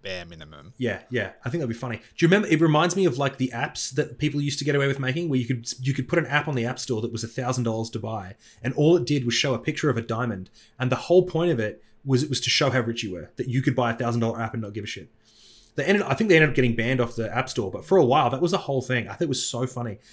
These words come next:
Speaker 2: 'cause there are people out there who have too, too much money. And I'm like, I think that's
Speaker 1: Yeah.
Speaker 2: funny. Imagine if they did it with Cyberpunk, right? The dream of Cyberpunk was that each of those three things you could choose at the beginning, the corpo, the street rat, and the whatever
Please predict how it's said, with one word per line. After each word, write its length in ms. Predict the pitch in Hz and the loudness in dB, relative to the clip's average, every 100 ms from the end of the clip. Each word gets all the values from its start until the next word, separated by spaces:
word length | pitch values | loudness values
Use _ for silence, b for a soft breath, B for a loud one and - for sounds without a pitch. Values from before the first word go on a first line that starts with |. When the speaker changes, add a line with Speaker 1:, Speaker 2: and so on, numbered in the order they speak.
| b - | b -2
Speaker 2:
'cause 140 | 190 | 0
there 160 | 185 196 | 2 0
are 80 | |
people 260 | - 220 226 | 2 2 2
out 180 | 185 208 | -2 2
there 180 | 143 131 | 2 2
who 120 | 160 | 0
have 240 | 156 151 - | -2 -6 -6
too, 340 | - - 151 | -6 0 0
too 200 | - 226 | 2 2
much 180 | 226 226 | 2 4
money. 340 | 226 330 - b b b b - | 2 2 0 b b b b -2
And 60 | 170 | 4
I'm 60 | |
like, 100 | 180 | 4
I 40 | 175 | 6
think 80 | 185 | 4
that's 140 | - | 4
Speaker 1:
Yeah. 40 | - | 4
Speaker 2:
funny. 220 | 175 B B - | 2 B B 2
Imagine 400 | 185 214 233 233 | 4 6 6 4
if 120 | 226 | 6
they 80 | 185 | 4
did 140 | 147 | 6
it 60 | 175 | 6
with 100 | 156 | 4
Cyberpunk, 640 | - 143 156 - 120 104 | 2 2 0 -2 -6 -6
right? 260 | 113 123 156 - | 0 2 4 4
The 80 | 131 | 2
dream 440 | 123 127 160 196 | 2 4 4 4
of 80 | 190 | 4
Cyberpunk 600 | - 143 139 131 120 113 - | 2 -2 -2 -2 -4 -8 -4
was 160 | 127 117 | -2 -2
that 140 | 127 127 | -2 -2
each 180 | 135 | 0
of 120 | - 156 | 0 2
those 200 | 147 - | 0 0
three 220 | - 127 | -2 -2
things 260 | 131 131 | -2 -4
you 60 | 120 | -4
could 100 | 113 | -6
choose 240 | - 120 | -4 -2
at 60 | 135 | -2
the 60 | 113 | -4
beginning, 400 | 113 110 131 226 B B B B B | -4 -4 -4 -6 B B B B B
the 80 | 123 | -4
corpo, 680 | 123 - 147 143 143 139 143 139 | -2 0 0 2 2 2 2 -2
the 120 | 117 | -4
street 340 | - - 131 117 | -2 -2 -4 -2
rat, 260 | 131 131 | -2 -2
and 180 | 123 117 | -2 -2
the 80 | 113 | 0
whatever 440 | 110 131 123 101 | 0 0 0 -4